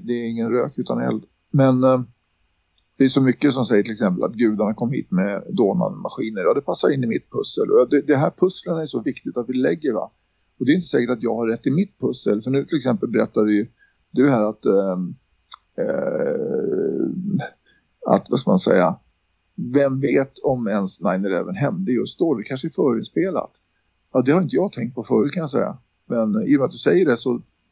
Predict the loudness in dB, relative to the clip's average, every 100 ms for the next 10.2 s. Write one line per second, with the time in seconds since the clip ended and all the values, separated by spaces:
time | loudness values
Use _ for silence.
0 | _ _ -6 -6 -6 -6 -6 -8 -8 -6
1 | -6 -6 -6 -6 -6 -6 0 4 4 4
2 | 4 2 0 -2 -8 2 4 6 4 2
3 | -2 -10 -18 -20 _ 0 4 4 2 2
4 | 0 -2 -6 -6 -8 -4 -2 -2 -2 -4
5 | -4 -4 -6 -8 -8 -6 -2 -2 0 -2
6 | 0 -2 -2 -12 _ _ _ _ _ _
7 | 0 2 2 2 2 0 -2 -4 0 2
8 | 2 2 0 -2 -2 -4 _ _ _ _
9 | _ _ _ -6 -4 -2 -4 -2 -2 0
10 | -2